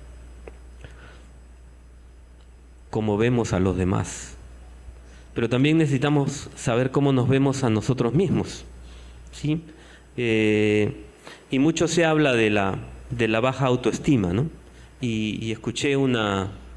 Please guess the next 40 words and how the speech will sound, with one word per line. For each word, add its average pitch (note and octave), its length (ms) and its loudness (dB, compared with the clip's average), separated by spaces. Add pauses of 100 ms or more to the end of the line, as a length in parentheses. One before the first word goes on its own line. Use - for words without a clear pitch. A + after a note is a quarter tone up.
(120)
un, C3+ 380 -4
vi C#3+ 140 0
un C#3 140 2
video B2+ 240 2
de C3+ 40 2
una C3 120 0
señora B2 280 0
que A#2 80 -2
decía, A#2 300 0 (680)
"La A#2+ 200 0
baja E3 220 0
autoestima C#3+ 480 0
o B2+ 60 2
la A#2 100 2
autoestima D3+ 440 0
no, D3 320 2
de C3+ 640 -2
ella E3 200 2
decía, C3 280 2
no C3+ 80 2
existe, C#3 400 0
¿no? A#2 140 -2 (340)
Porque B2 160 0
es B2 80 -6
comparado C#3 400 0
con C#3 160 2
qué". A#2 360 -4 (1300)
Pero, A#2+ 760 4 (540)
¿cómo E3+ 240 2
nos C3 220 2
vemos? G#2 680 0 (180)
Creo B2 160 -2
que A#2 80 -4
sería A#2 300 -2
la A#2 100 0
pregunta A2 440 0
adecuada. F#2 520 -2 (760)
"Tal D#3 220 0
como D#3 260 2
soy, F#2+ 460 0